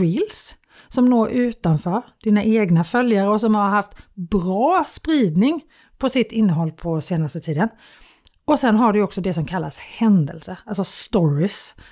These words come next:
det här som försvinner efter tjugofyra timmar, även på Facebook. Och här är det också stående format som är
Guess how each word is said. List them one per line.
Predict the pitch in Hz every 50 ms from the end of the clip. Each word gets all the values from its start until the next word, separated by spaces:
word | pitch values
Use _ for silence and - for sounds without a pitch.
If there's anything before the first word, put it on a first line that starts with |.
| _ -
det | -
här | 202 190 165
som | 170 170 156
försvinner | - - 160 - - - 202 190 175 147 131 135 151 165 170
efter | 170 - -
tjugofyra | 160 - 190 - - 185 170 156 151
timmar, | - - 185 160 143 147 - - -
även | 294 269 170 151 156
på | - 180
Facebook. | - 185 160 - - - 262 - - _ _ _ - - - - - _ _
Och | 277 240
här | 208 - - - - 190 165 165 165 165
är | 170 160
det | 170 - -
också | 294 - - - - - - 269
stående | - - - - - - 285 269 240 185 175 170 160 156 147
format | - 190 185 175 160 156 160 -
som | - - 185 170
är | 165 156